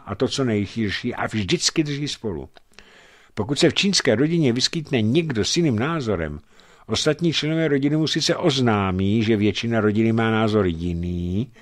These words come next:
ale tím to vše končí. Rodina i nadále drží pohromadě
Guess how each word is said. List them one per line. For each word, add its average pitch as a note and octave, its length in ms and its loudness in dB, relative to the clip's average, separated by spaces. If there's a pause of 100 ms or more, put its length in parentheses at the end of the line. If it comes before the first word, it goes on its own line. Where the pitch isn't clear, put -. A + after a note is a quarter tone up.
(280)
ale G2+ 220 0
tím A#2 180 -2
to B2 120 -4
vše - 180 -8
končí. - 680 -10 (560)
Rodina C3+ 420 2
i C#3 100 0
nadále B2+ 480 2
drží A2+ 280 0
pohromadě F#2+ 800 0